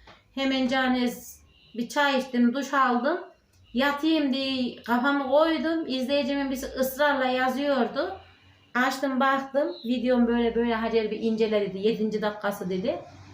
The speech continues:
İnceledim gözlerime inanamadım <laughs> gerçekten. Şahin'e dedim, "Şahin oğlum ben videoda bir şey göremiyorum. Bir bakar mısın?" dedim. Anne bu videoyu hemen kaldırmak zorundasın dedi. Videoyu hemen kaldırmak zorunda kaldım. Yani gerçekten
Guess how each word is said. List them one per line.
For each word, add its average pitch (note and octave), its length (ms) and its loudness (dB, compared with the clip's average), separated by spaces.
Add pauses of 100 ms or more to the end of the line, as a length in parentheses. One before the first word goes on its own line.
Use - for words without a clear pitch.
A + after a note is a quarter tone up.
(380)
İnceledim C#4 600 4
gözlerime C4+ 500 2
inanamadım A#3 920 2
<laughs> - 0 -
gerçekten. A#3 680 2 (440)
Şahin'e C#4 560 2
dedim, C4 180 0
"Şahin D4 180 2
oğlum C#4 280 2
ben B3+ 160 0
videoda C4+ 360 2
bir C4 80 -4
şey C#4 200 -4
göremiyorum. C4 440 2
Bir G#3 120 0
bakar A#3+ 280 2
mısın?" A#3 340 0
dedim. C4+ 280 -2 (540)
Anne A#3 320 2
bu A#3 120 0
videoyu A#3 400 4
hemen A#3 240 2
kaldırmak A3 460 0
zorundasın F#3+ 640 -2
dedi. F#3 140 -2
Videoyu G#3 380 2
hemen G#3 260 -2
kaldırmak G3+ 440 -2
zorunda F#3+ 400 0
kaldım. F3 560 -2 (600)
Yani A3 260 -2
gerçekten A#3+ 760 0